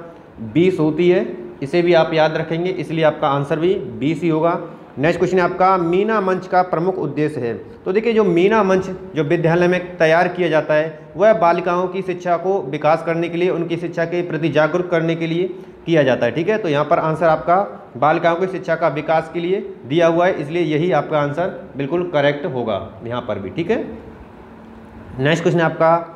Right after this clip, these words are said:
बाल गणना पंजिका है, यानी जो बाल गणना पंजिका होती है जिसे हम बोलते हैं एक रजिस्टर, ठीक है, जहाँ पर विद्यार्थियों की absent, present और बालकों की जो गणना होती है, यानी कि विद्यालय में कितने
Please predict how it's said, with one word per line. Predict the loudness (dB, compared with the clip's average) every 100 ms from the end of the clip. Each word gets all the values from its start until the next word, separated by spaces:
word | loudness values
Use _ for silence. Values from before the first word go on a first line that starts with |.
| -20 -16 -2
बाल | 4 4 4
गणना | 0 0 0 -2
पंजिका | -4 -6 -4 -4
है, | -4 -4 -8 -6
यानी | -4 -2
जो | -2
बाल | 2 2 2
गणना | -2 -2 -2
पंजिका | -2 -4 0 0
होती | 0 -4
है | -6
जिसे | -4 -4
हम | -4
बोलते | -2 -2 -2
हैं | -4 -4 -8 -6
एक | 0 0 4
रजिस्टर, | 2 2 -2 -2
ठीक | -2 -2
है, |
जहाँ | 0 -2
पर | 0 -2
विद्यार्थियों | 0 -4 0 0 0 -6
की | -2 -2
absent, | -2 -2 -4 -4
present | -2 0 2
और | 2
बालकों | 2 0 -2
की | -4 -4
जो | 0
गणना | 0 0 -2
होती | -2 -4
है, |
यानी | -4 -4
कि | -8 -12 -18 -20 -6
विद्यालय | -4 0 0 2
में | 0 -2
कितने | -4 -2 -2 -2